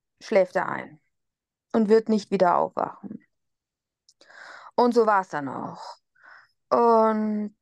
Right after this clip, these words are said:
dann sollten wir uns alle von ihm verabschieden. Und er hat dann,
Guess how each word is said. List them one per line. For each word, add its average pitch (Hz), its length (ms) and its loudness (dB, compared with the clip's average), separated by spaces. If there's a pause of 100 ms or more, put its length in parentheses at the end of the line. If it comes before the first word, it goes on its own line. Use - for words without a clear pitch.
(1080)
dann 220 180 0
sollten 233 320 0
wir 233 80 -2
uns 226 120 -8
alle 220 260 -2
von 214 180 -8
ihm 220 180 -8
verabschieden. 285 1120 -4 (1080)
Und 214 160 -4
er 202 120 0
hat 214 240 -2
dann, 208 460 -4